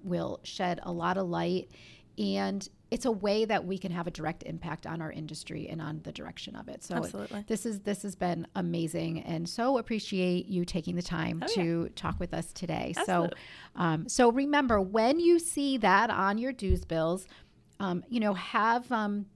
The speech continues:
Speaker 1: you know, stop and, and take some pause and, and really make an informed decision about what you might want to contribute. And if you do wanna get more involved in R pac, definitely reach out to Jen, reach out to me. We can put you in the right place.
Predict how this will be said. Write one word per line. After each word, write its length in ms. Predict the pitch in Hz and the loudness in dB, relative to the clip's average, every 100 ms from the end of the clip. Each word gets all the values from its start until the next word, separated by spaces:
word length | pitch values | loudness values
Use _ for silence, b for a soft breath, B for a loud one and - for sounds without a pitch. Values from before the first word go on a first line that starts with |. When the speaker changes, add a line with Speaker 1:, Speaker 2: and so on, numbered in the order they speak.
| - - | -12 -4
Speaker 1:
you 80 | |
know, 120 | 208 196 | -2 0
stop 360 | - 233 262 | 2 2 2
and, 200 | 220 208 | 0 -2
and 180 | 180 196 | -4 -6
take 180 | 233 - | -6 -4
some 200 | 220 185 | -4 -2
pause 480 | 233 226 170 202 196 | 2 4 4 2 -2
and, 200 | 185 - | -4 -4
and 280 | 190 185 190 | -4 -4 -2
really 480 | 202 196 202 196 B B B 196 | -2 0 0 -2 B B B 0
make 380 | 196 190 190 | 4 4 2
an 100 | 180 | 0
informed 320 | 208 - 214 202 | -2 0 0 0
decision 460 | 190 180 175 170 | -2 -2 -2 -4
about 320 | 160 165 165 | -2 -2 0
what 160 | 180 - | 0 0
you 160 | 185 170 | -2 -2
might 260 | 165 170 | -2 -4
want 260 | - 165 - | -4 -6 -6
to 60 | - | -6
contribute. 600 | 190 180 170 165 202 214 | -6 -4 -4 -2 0 2
And 140 | 226 | 2
if 120 | 233 | 2
you 120 | 262 240 | 2 0
do 280 | - 226 | 0 0
wanna 280 | 262 220 185 | 2 2 0
get 240 | 180 165 180 | 0 0 0
more 180 | 165 | 0
involved 560 | 156 165 160 156 156 - | -2 -2 2 2 2 -2
in 240 | - 190 - | -4 -4 -2
R 160 | 170 170 | -4 -2
pac, 340 | 202 185 - B B B - - | 0 0 -2 B B B -16 0
definitely 800 | 202 233 233 214 214 202 202 - - 196 | 2 2 0 2 2 4 2 0 -6 -4
reach 240 | 220 226 | -2 2
out 140 | 196 | 0
to 100 | - | 0
Jen, 460 | 196 190 180 170 175 | -2 2 4 4 0
reach 240 | 208 214 208 | -2 0 0
out 160 | - | 0
to 140 | - 190 | 0 -2
me. 320 | 185 180 180 | 0 0 0
We 140 | 185 | -2
can 160 | 196 180 | -2 -4
put 260 | - 185 | -4 -4
you 120 | 196 185 | -2 0
in 100 | 180 | 2
the 80 | |
right 200 | 175 170 - | 0 0 -2
place. 500 | - 170 277 - | 2 4 2 0